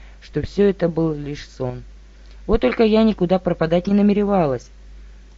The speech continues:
В тот момент я бы и за все сокровища мира н-, не смогла бы от-, отстраниться от него.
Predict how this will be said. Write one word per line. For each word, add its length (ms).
В 60
тот 220
момент 500
я 300
бы 160
и 240
за 140
все 220
сокровища 580
мира 260
н-, 200
не 480
смогла 480
бы 200
от-, 60
отстраниться 720
от 140
него. 300